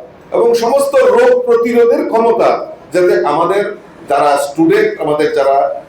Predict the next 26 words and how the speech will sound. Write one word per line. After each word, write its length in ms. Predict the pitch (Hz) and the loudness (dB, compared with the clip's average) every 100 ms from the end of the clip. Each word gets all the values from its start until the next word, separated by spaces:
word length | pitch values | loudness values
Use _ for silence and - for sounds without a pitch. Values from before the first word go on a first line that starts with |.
| - | -4
আহ, 480 | 117 117 117 117 120 | 0 2 2 0 0
আজকের, 560 | 143 - 156 156 156 - - - | -2 -2 -2 -2 -2 -8 -16 -4
আহ, 180 | 110 110 | 0 0
শিশু, 640 | 110 190 180 - 120 120 - - - - | 0 -2 -2 0 2 0 -4 -12 -20 -8
আগামী 320 | 123 147 180 | -2 0 0
দিন 220 | - - 220 | 2 0 0
যারা 260 | 202 175 | 0 0
কিশোর 460 | - - 165 175 - | -2 -4 -2 0 0
হবে, 340 | - 98 104 107 - - - - | -2 -4 -8 -12 -18 -20 -20 -4
যারা, 220 | 120 131 | 0 2
আহ, 760 | 131 131 127 120 120 120 117 110 | 2 0 -2 -6 -6 -8 -10 -8
ম্যাচুরিটি 500 | 135 185 233 233 196 | -4 0 2 2 2
আসবে, 400 | 147 - 113 - - - - | 0 -2 -6 -8 -12 -18 -4
তাদের 340 | - - 240 | -2 2 2
মধ্যে 240 | - 262 262 | 2 2 0
এই 420 | 247 185 180 175 | 2 2 4 2
অ্যাওয়ারনেস, 680 | 175 269 247 226 170 - - | 2 0 0 0 -2 -4 -8
সুস্থ 300 | 214 233 - | -10 -8 -2
থাকার 480 | 262 254 240 202 - | 0 2 0 -2 -2
অ্যাওয়ারনেস, 540 | 147 151 165 202 294 - - - - | -2 -2 -2 -2 -2 -4 -8 -16 -16
সেটার 440 | - 175 180 285 285 | -4 0 2 2 2
জন্যই 460 | 277 226 180 180 - - | 2 2 2 0 -4 -2
এই 240 | 180 180 165 | 0 0 0
প্রোগ্রামটার, 720 | 160 160 175 170 190 208 - | 0 0 -2 -2 -2 -2 -2
এই 180 | 156 156 | -2 0
অভিযানটা 800 | 139 147 160 170 - 208 - | 0 0 0 -2 0 -2 -4